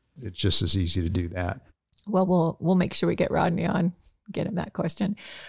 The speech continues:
Speaker 2: Okay, last question. This is a little bit of a fun one, a little bit of a hot seat question.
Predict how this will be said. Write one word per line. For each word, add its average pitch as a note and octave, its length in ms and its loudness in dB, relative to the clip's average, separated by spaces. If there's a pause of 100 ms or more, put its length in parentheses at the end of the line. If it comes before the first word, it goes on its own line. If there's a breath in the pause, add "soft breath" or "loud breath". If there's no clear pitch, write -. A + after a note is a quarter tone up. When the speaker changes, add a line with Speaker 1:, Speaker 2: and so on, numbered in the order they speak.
(140 loud breath)
Speaker 2:
Okay, E4 160 2
last A#3 300 4
question. A3 360 2
This A3+ 140 4
is A3+ 120 2
a A#3+ 40 4
little A3+ 180 6
bit A#3+ 120 4
of A#3 80 2
a A#3 80 4
fun G#3+ 340 4
one, G#3+ 520 6
a G3 80 4
little G3 180 4
bit F#3+ 140 6
of F#3 80 6
a F#3 40 4
hot G3 220 2
seat - 200 0
question. F3+ 520 0